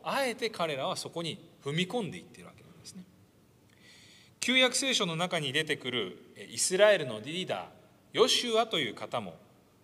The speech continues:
えー、旧約聖書の中でこの大事な民族の将来を決める、えー、大事な戦いの前に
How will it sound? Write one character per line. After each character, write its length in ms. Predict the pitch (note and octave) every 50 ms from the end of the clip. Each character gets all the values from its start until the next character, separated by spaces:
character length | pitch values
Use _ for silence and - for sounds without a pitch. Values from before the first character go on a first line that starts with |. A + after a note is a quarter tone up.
| _ -
え 760 | - F#2+ G#2 G2+ F2+ D#2 C2+ C2+ C2 C2 C2 C#2 C#2+ C#2+ D2+ -
ー、 20 |
旧 120 | - - D#3
約 140 | D3 C#3 -
聖 120 | E3+ D3+
書 140 | C#3 C#3+ A#2+
の 60 | B2+
中 200 | D#3 E3 D#3+ D3
で 240 | A2+ G2+ F2+ - - - - - - -
こ 60 | A2
の 80 | G2 F#2+
大 340 | F#2 G#2 G#2+ C3+ E3 G3 G#3
事 140 | F3+ G3+
な 200 | G#3+ A3 G#3 F#3 - - - - - - - - - - - - - -
民 180 | C3 C#3+ D3
族 240 | C3 B2+ A2+ - B2+
の 300 | A#2 D3+ E3+ D3 - - - - - - - -
将 220 | - - - B3
来 160 | C#4 A3 D3+ B2
を 20 |
決 120 | - -
め 120 | B2+ A2+ G#2
る、 180 | F#2+ F#2 F#2 - - - - - - -
え 580 | - G2 F#2+ F2 D#2 C#2+ C2+ C2 G#1 G1+ - D2+ E2
ー、 40 | -
大 240 | G#2+ A#2+ D3 F3+ G3+
事 120 | F#3+ G#3
な 100 | A#3 A#3
戦 420 | G#3+ G#3 G3 F#3+ G#3 G3 - G#3 G3+
い 60 | G3
の 120 | F#3+ F3+
前 220 | F3 F#3 F#3 E3 B2
に 120 | F#2+ E2+